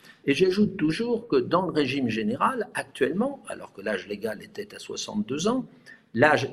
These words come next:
effectif de départ à la retraite vient de dépasser les soixante-trois ans.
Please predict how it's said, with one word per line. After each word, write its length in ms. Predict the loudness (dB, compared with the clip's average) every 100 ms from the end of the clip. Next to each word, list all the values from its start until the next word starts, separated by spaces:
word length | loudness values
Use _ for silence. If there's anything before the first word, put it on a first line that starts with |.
| 6
effectif 640 | 6 6 2 4 -2 -2
de 120 | -4
départ 320 | -6 -6 -4 -4
à 40 |
la 120 | -4
retraite 400 | -6 -4 -4 -4
vient 220 | -6 -6 -2
de 100 | -4
dépasser 580 | -4 -4 -4 -2 -4
les 120 | -6 -6
soixante-trois 760 | -4 -4 -4 -8 -8 -8 -2
ans. 220 | -2 -2